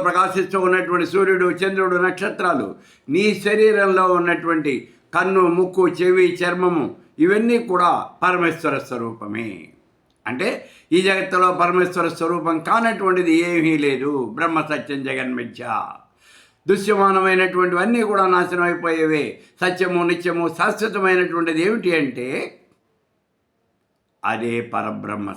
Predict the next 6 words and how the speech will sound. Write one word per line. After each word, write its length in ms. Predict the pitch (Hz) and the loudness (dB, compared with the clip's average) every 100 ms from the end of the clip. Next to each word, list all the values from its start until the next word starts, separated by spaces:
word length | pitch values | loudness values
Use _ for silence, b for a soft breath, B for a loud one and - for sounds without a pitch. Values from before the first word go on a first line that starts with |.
| - | -14
స్వరూపము, 680 | 101 92 90 87 90 87 85 73 - _ _ b b | -12 -10 -12 -14 -14 -14 -14 -18 -20 _ _ b b
అదే 300 | 156 196 214 202 170 | -2 0 0 -2 -2
బ్రహ్మము. 560 | 175 165 147 139 131 131 101 80 65 _ _ _ _ _ _ _ _ _ _ _ - | -2 0 0 0 0 -2 -4 -8 -18 _ _ _ _ _ _ _ _ _ _ _ -6
ఈ 120 | 190 233 | -2 2
విషయాన్ని 420 | 214 - 202 185 165 | 0 0 0 2 0
తెలుసుకోవటమే 680 | 147 139 - 165 160 147 151 | -2 -4 -2 -2 0 0 0